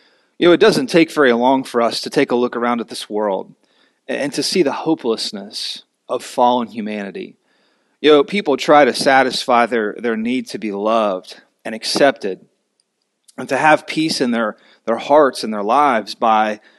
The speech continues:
the cheap thrills and the schemes of this world of Satan. You know, everything in this world is, is perishing. You know, there's, there's no eternal hope or peace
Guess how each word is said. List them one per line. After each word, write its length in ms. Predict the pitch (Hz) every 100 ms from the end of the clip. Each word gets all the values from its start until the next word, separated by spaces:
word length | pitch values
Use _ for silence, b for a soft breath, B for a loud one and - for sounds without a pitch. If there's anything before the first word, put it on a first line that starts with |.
| b _
the 80 | 113
cheap 420 | - - 160 156
thrills 720 | - 127 147 123 90 92 -
and 100 | 107
the 60 |
schemes 640 | 101 - - 160 160 135 120
of 120 | 95
this 200 | 101 -
world 540 | 117 143 117 87 - - _ _
of 100 | 104
Satan. 520 | - 135 113 87 82 _ _ _ _ _ _ -
You 80 |
know, 40 | 180
everything 320 | 196 208 196
in 60 | 151
this 180 | 135
world 200 | - 139
is, 200 | 120 - - _
is 100 | -
perishing. 720 | - - 147 120 - 92 - _ _ _ _ _
You 80 | 143
know, 40 |
there's, 320 | 156 180 -
there's 260 | - 165 -
no 160 | 160 151
eternal 400 | - 147 143 110
hope 480 | - 147 143 131 - b b b -
or 140 | 117
peace 640 | - - 147 123 - -